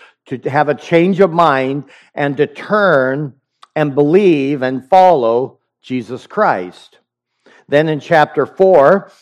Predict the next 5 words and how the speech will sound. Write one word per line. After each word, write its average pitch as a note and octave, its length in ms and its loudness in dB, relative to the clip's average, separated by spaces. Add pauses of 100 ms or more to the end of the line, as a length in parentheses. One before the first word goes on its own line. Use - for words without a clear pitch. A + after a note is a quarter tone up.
(240)
Peter F3+ 380 -2
and D3 220 0
John D#3+ 680 0 (200)
are C#3 320 4
arrested, C#3 840 -2